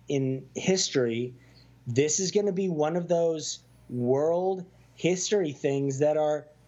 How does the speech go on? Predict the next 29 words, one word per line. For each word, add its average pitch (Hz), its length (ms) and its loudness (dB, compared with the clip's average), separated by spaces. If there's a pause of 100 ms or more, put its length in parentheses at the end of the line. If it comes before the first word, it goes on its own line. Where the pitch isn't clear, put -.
one 175 220 0
of 202 80 -2
the 196 80 2
biggest 185 680 -2
fucking 190 320 0
thi-, 180 260 -2
th-, 170 220 0
it'll 170 180 4
be 170 120 2
world 160 400 0
wars, 170 540 -2 (380)
it'll 151 180 2
be 147 380 0 (280)
this 165 200 4
pandemic, 165 640 -2
it'll, 151 280 0
like, 156 220 0
this 170 200 0
will 196 80 2
be 180 340 -2 (400)
one 160 200 2
of 170 100 -2
those, 170 340 0
and 123 140 -4
we, 160 340 0 (460)
and 147 280 0
we've 170 420 0 (140)
lived, 160 420 0
we've 170 280 0